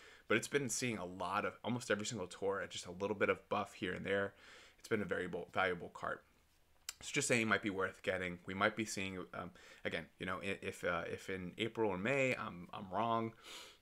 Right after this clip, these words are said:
uh, feel free to let me know. But I do think that it will be buffed quite, quite heavily in twenty twenty-one, and this might be an official, uh, handing off of the baton.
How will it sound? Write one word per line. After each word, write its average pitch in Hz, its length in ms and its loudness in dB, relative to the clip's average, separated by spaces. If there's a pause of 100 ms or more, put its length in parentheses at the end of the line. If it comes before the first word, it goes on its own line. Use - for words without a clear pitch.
(100)
uh, - 80 -6
feel - 160 0
free 107 140 4
to 95 60 4
let 95 120 0
me - 80 -8
know. - 200 -8
But 82 100 -2
I 92 60 0
do 117 180 0
think 123 260 0
that 95 220 2
it 107 220 0
will 101 240 0
be 92 340 -6
buffed 101 460 0
quite, 92 200 0 (240)
quite - 180 0
heavily 107 320 2
in 90 100 -6
twenty 90 260 -4
twenty-one, 107 640 2 (380)
and - 80 -2
this 104 120 2
might 107 220 -2
be 98 120 -4
an 92 80 -4
official, - 480 -2 (320)
uh, 92 140 -4 (140)
handing 98 200 2
off 90 220 -2
of 85 40 -10
the 87 60 -8
baton. - 400 -6